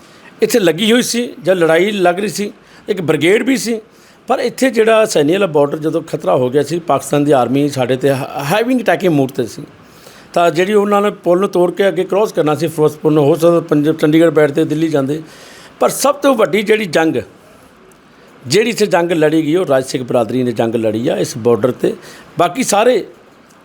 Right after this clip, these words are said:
ਅਸੀਂ ਕਹਿੰਦੇ ਹਾਂ, ਪਰ ਕਿਤੇ ਕਿਤਾਬਾਂ 'ਤੇ ਨਾਮ ਨਹੀਂ ਆਇਆ ਇਸ ਬਰਾਦਰੀ ਦਾ। ਜਿਨ੍ਹਾਂ ਨੇ ਹਿੰਮਤ ਦਿਖਾਈ ਹੋਵੇ ਪੰਜਾਬ ਨੂੰ ਬਚਾਉਣ ਲਈ, ਦੇਸ਼ ਨੂੰ ਬਚਾਉਣ ਦੇ ਲਈ, ਪਾਕਿਸਤਾਨ ਦੀ ਆਰਮੀ ਨਾਲ ਮੱਥਾ ਲਾ ਲਿਆ, ਉਸ ਲੋਕਾਂ ਨੂੰ ਨਜ਼ਰਅੰਦਾਜ਼ ਕੀਤਾ ਗਿਆ। ਨਾ ਹੀ ਸਾਡੇ ਲੀਡਰਾਂ ਨੇ,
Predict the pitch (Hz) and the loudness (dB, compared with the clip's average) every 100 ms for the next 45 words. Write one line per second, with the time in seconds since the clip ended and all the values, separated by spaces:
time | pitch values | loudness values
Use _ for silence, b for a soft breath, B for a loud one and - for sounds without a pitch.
0 | - 170 202 214 254 247 139 - B B | -4 -2 0 0 2 2 0 -6 B B
1 | 160 156 170 175 - 131 127 143 143 131 | -2 0 0 0 -2 -2 0 0 0 2
2 | 117 131 127 123 123 110 107 117 107 - | 2 2 2 0 0 0 -2 -4 -6 -6
3 | 127 - - - - - - - - - | -12 -16 -20 -20 -20 -20 -20 -20 -20 -4
4 | 113 165 165 160 143 147 185 202 175 127 | 2 4 4 2 2 0 -2 -2 -4 -2
5 | 147 160 151 147 143 147 135 135 147 151 | -2 2 2 2 0 0 -2 2 2 0
6 | 151 131 139 151 151 110 139 151 156 147 | -2 -2 -2 0 0 0 -2 -2 -2 -4
7 | 135 143 143 139 131 120 B B B B | -2 0 2 0 0 -2 B B B B
8 | 202 214 226 208 196 160 170 175 160 147 | -2 0 0 2 4 2 0 -2 -2 -2
9 | 147 131 120 123 - - B B B - | -2 0 0 -2 -6 -14 B B B -4
10 | 185 156 139 139 143 151 127 104 B B | 0 2 2 0 0 0 0 -4 B B
11 | B 139 131 147 139 131 120 113 123 139 | B 0 2 2 4 2 0 -2 -2 0
12 | 143 131 151 180 185 160 156 156 156 160 | 2 2 2 0 0 0 0 0 2 2
13 | 185 196 151 | 2 2 0